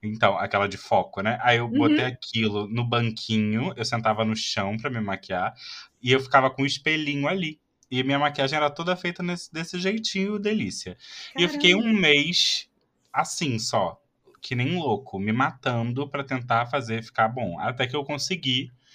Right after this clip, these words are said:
Speaker 1: fazer aquilo funcionar pra uma coisa que eu olhei e falei, "Nossa,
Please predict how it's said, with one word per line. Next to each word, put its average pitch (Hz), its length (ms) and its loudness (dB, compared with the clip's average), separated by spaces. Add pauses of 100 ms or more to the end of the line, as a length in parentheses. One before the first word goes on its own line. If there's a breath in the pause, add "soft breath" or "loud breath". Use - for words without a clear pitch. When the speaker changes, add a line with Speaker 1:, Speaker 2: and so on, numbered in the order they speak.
(200 soft breath)
Speaker 1:
fazer 131 200 4
aquilo 131 220 -2
funcionar 127 440 0
pra 127 100 -4
uma 131 100 0
coisa 127 200 -4
que - 60 -8
eu 139 60 2
olhei 120 240 0
e - 20 0
falei, 123 320 -4 (160)
"Nossa, 95 480 -2